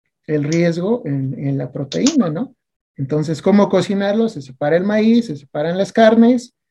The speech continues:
obviamente no vas a mezclar pollo y res, perdón, pollo y, y cerdo, ¿no? Que también hay pozoles de,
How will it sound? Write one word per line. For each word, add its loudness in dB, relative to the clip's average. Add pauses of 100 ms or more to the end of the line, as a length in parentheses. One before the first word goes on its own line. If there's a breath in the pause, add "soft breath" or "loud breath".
(200)
obviamente 0
no 0
vas 2
a -4
mezclar -6
pollo 2
y 0
res, -4 (560)
perdón, 2
pollo 2
y, -6
y -10
cerdo, 0
¿no? -6
Que -18
también -6
hay 0
pozoles -4
de, -14